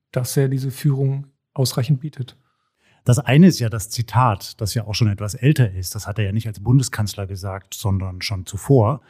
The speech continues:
Speaker 2: Das andere ist ja aber sein Selbstverständnis. Und das ist natürlich genau so. Er ist sehr selbstbewusst und er ist überzeugt, er ist der beste Mann, um Deutschland zu führen. Und das kann man auch an vielen Stellen wahrnehmen, sowohl vor als auch hinter den Kulissen.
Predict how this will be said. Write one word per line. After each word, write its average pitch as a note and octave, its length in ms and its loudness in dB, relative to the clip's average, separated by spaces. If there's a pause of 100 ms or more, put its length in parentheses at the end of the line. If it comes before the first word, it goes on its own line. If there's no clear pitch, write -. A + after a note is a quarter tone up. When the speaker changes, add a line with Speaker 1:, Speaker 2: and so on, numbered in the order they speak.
(380)
Speaker 2:
Das - 200 -4
andere C3 380 4
ist A#2+ 160 -6
ja A#2+ 80 -2
aber G#2 160 -2
sein F#2 180 -6
Selbstverständnis. F#2+ 920 -6
Und G2 500 -4 (140)
das G#2 180 -4
ist C3 160 0
natürlich F#2+ 320 -2
genau F#2 400 -4
so. E2+ 400 -6
Er G#2 100 -10
ist - 140 -10
sehr G#2 220 0
selbstbewusst A#2+ 760 -2
und G2+ 380 -6
er G#2 140 -8
ist F#2+ 100 -8
überzeugt, G2+ 580 -4
er G2 140 -8
ist - 160 -10
der G2+ 80 2
beste F#2+ 400 0
Mann, G#2+ 320 4
um A2 100 0
Deutschland A#2 420 -2
zu A#2 120 -6
führen. F2+ 400 -8 (640)
Und F#2+ 420 -2
das - 400 -6 (180)
kann G#2 140 4
man A2 100 4
auch G2+ 140 -8
an G#2+ 100 0
vielen A2+ 240 0
Stellen G#2 320 -2
wahrnehmen, A#2 600 2
sowohl G#2+ 580 -6
vor A2 320 -4
als A2 140 -6
auch G2 100 0
hinter A#2+ 200 2
den G2+ 160 -6
Kulissen. B2 520 0